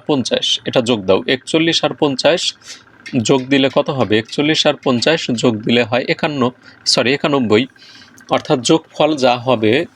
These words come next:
তাকে দুই দ্বারা ভাগ দেব, ভাগ দিয়ে আমরা মধ্যমানের ঘরগুলো পূরণ করে নেব।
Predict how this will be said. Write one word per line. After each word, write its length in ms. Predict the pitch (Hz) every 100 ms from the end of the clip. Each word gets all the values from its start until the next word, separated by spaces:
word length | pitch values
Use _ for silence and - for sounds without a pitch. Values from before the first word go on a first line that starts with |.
| _
তাকে 300 | - 120 -
দুই 200 | 143 135
দ্বারা 220 | 113 113 127
ভাগ 180 | 117 98
দেব, 260 | 95 87 - - - - -
ভাগ 260 | - 127
দিয়ে 180 | 117 151
আমরা 300 | 127 120 170
মধ্যমানের 560 | 143 113 110 117 131 139
ঘরগুলো 400 | 113 101 117 170
পূরণ 280 | 165 104 95
করে 220 | - 101
নেব। 260 | 98 -